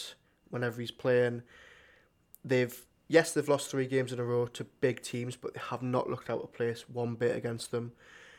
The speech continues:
Um, and, and they're not in Europe, so they've got long break. Liverpool, Manchester United, all these teams that are around them still in Europe.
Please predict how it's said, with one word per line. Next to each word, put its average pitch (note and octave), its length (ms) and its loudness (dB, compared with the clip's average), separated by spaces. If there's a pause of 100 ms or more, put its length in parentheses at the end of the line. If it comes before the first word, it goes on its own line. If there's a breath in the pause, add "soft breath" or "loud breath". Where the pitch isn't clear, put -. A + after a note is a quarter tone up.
(160 soft breath)
Um, A#2+ 640 -2 (680)
and, C3+ 880 0 (2250)
and B2 140 2
they're B2+ 80 2
not C#3 220 2
in A#2+ 80 -2
Europe, A#2+ 400 -2
so - 120 -2
they've A#2+ 160 -2
got - 240 -4 (800)
long B2+ 340 0
break. B2 540 -6 (500 soft breath)
Liverpool, B2 600 0
Manchester A#2+ 440 -6
United, A#2 300 0
all B2 140 2
these A#2+ 180 -4
teams A#2+ 240 -4
that B2+ 80 -2
are - 80 -4
around A#2+ 220 2
them A#2+ 100 -2
still A#2+ 280 0
in A#2 120 -2
Europe. A#2+ 380 -2